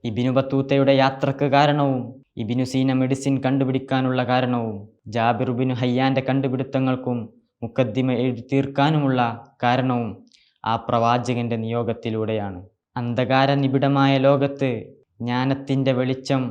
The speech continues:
പകർത്തിയത് ആ റസൂൽ സല്ലല്ലാഹു അലൈഹി വസല്ലമയുടെ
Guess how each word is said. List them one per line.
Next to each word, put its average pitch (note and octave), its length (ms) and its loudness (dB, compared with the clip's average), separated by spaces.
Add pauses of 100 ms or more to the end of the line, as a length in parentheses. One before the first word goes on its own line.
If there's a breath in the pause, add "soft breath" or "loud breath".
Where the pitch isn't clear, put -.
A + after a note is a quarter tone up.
(320)
പകർത്തിയത് B2 680 0 (600)
ആ B2 220 2
റസൂൽ B2 320 -2
സല്ലല്ലാഹു B2+ 720 0
അലൈഹി C3 300 -2
വസല്ലമയുടെ C3 680 -2